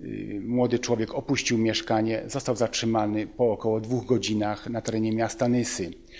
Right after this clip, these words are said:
Został przewieziony do komendy policji w Nysie, gdzie z jego udziałem wykonywane są czynności procesowe. Y, po wytrzeźwieniu będzie, będzie, będą wykonywane, y, czynności z jego udziałem.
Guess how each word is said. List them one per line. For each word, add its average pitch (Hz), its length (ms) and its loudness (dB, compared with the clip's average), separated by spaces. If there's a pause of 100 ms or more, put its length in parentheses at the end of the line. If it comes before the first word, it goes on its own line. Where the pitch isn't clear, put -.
(300)
Został 151 160 4
przewieziony 120 760 4
do 107 460 2 (220)
komendy 113 440 4
policji 104 440 -2
w 117 60 0
Nysie, 131 240 2
gdzie 107 240 2
z 113 60 2
jego 117 160 4
udziałem 113 360 4
wykonywane 110 480 2
są 110 180 -2
czynności 113 480 0
procesowe. 98 760 -4 (1000)
Y, 117 200 -2 (100)
po 165 120 12
wytrzeźwieniu 117 920 4 (680)
będzie, 113 420 2
będzie, 120 400 2
będą 120 260 4
wykonywane, 101 840 0
y, 95 520 -10 (680)
czynności 120 500 6
z - 60 -6
jego 104 180 -2
udziałem. 98 560 -2